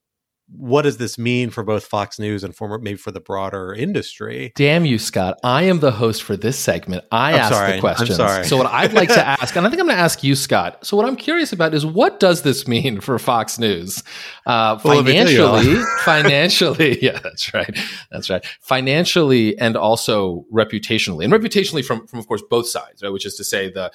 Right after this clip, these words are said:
Speaker 2: it's, like, far right flank that is trying to defect to O A N N and America First and Der Stürmer, and I, I don't know <laughs> who else is in, in that. And, and it's, I don't wanna say left flank, but, like,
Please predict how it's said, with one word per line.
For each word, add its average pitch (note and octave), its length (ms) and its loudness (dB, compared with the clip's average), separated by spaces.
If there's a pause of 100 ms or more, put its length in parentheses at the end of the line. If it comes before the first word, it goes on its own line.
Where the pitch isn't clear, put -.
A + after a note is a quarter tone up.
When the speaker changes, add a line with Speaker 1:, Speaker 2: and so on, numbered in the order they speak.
(140)
Speaker 2:
it's, A#2+ 160 -6
like, G#2 100 -6
far A#2+ 320 -2
right G#2+ 320 -4
flank F2+ 320 -10
that F2+ 140 -6
is F2 260 -10 (320)
trying G#2 240 -2
to G2 100 -8
defect F#2 400 -6
to F2+ 320 -2
O G2+ 160 0
A F#2 120 -2
N F2+ 100 -4
N F2 220 -8
and E2 120 -12
America F2 380 -8
First F2+ 400 -8
and D#2+ 240 -14 (680)
Der F#2+ 160 -2
Stürmer, F2 500 -6
and D#2+ 140 -10
I, F2 180 -8
I F2 40 -8
don't F2+ 100 -8
know F2 60 -10
<laughs> - 0 -
who C#3+ 180 2
else - 300 -4
is D#3+ 160 -2
in, C3+ 240 -8
in C#3 140 -4
that. A#2+ 300 -4 (300)
And, A3+ 180 2
and G3+ 160 0
it's, G3 160 4
I - 40 -10
don't B3+ 100 -2
wanna A3+ 140 0
say A#2+ 240 -4
left A2 280 -6
flank, G#3 400 -8
but, G3+ 160 -2
like, G3+ 300 -4